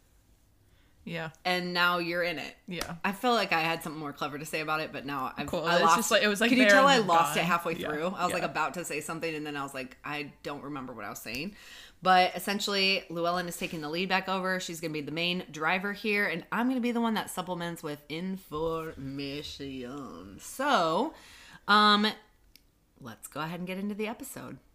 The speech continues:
Speaker 1: Yeah, so this week we watched season six, episode thirteen, titled The One with Rachel's Sister.
Speaker 2: Mm.
Speaker 1: Teleplay by Sherry Bilsing and Ellen Plummer.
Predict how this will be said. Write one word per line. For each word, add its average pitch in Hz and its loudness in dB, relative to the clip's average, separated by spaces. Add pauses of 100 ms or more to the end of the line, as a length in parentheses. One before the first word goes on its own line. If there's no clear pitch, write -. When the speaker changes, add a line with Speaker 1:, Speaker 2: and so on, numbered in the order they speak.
Speaker 1:
Yeah, 220 -2
so 190 -4
this 185 -8 (100)
week 190 -6 (240)
we 180 -4
watched 165 -2
season 170 -6 (280)
six, - -10
episode 180 -6
thirteen, 185 -6 (400)
titled 180 -2
The 170 -4
One 170 -4
with 180 -6
Rachel's 160 -8
Sister. 196 -8 (220)
Speaker 2:
Mm. 147 -14
Speaker 1:
Teleplay 196 0
by 160 -2
Sherry 170 -4
Bilsing 254 -6
and 185 -6
Ellen 185 -2
Plummer. 175 -4